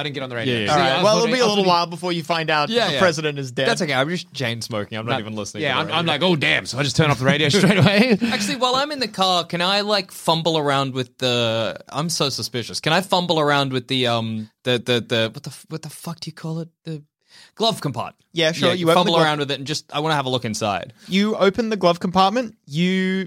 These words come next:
Speaker 3: find a stack of papers.
Speaker 2: Okay. Any, just anything out of the ordinary? Anything I wouldn't
Speaker 3: Uh,
Speaker 2: expect in there? I'm just suspicious. I'm just like,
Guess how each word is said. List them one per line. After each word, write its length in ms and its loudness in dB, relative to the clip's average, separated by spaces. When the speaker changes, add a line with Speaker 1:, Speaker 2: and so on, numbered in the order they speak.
Speaker 3:
find 380 0
a 40 -12
stack 480 -2
of 220 -6
papers. 680 0
Speaker 2:
Okay. 280 -2
Any, 220 0
just 240 -2
anything 340 -2
out 120 0
of 60 -6
the 100 0
ordinary? 420 0
Anything 200 -4
I 160 6
wouldn't 200 6
Speaker 3:
Uh, 20 4
Speaker 2:
expect 380 -4
in 100 -6
there? 180 -4
I'm 80 -4
just 180 -2
suspicious. 560 -6
I'm 140 -6
just 160 -4
like, 280 -2